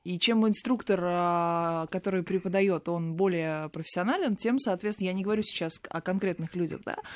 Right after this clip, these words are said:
тем, а, не, меньше таких девочек и мальчиков. Я не делю их по половому признаку. Есть мальчики, которые не могут не то что не запарковаться, они за три машины паркуются. Вот даже у вас перед входом на Вести Ф М,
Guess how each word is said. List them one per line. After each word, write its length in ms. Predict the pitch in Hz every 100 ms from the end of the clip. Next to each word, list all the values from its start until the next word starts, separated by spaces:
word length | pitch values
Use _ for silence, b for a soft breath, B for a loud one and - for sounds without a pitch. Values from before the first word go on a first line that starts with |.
| B B -
тем, 460 | 254 302 349 311
а, 580 | 262 240 208 196 185 180 185
не, 120 | 196
меньше 460 | 180 208 277 -
таких 280 | 214 196 220
девочек 400 | 190 240 269 -
и 20 |
мальчиков. 460 | 220 226 - - 156
Я 120 | 185
не 140 | 226 277
делю 220 | 320 403
их 100 | -
по 100 | 214
половому 400 | 208 233 240 208
признаку. 480 | 226 202 160 - - B B
Есть 200 | 175 214
мальчики, 420 | 285 302 - 320 247
которые 380 | 214 214 226 247
не 120 | 254
могут 260 | 277 262
не 80 | 220
то 140 | - 185
что 160 | -
не 100 | 359
запарковаться, 720 | 339 359 320 302 262 190 - 156
они 200 | 165 190
за 100 | 220
три 160 | 269
машины 380 | 262 294 349 247
паркуются. 580 | 165 156 - 127 - - B B B B B B
Вот 180 | 202 220
даже 240 | 247 262
у 60 | 311
вас 240 | 226 -
перед 400 | - 208 196 190
входом 500 | - - 233 180 180
на 280 | 185 185 180
Вести 380 | 208 196 - 170
Ф 120 | 165
М, 200 | 294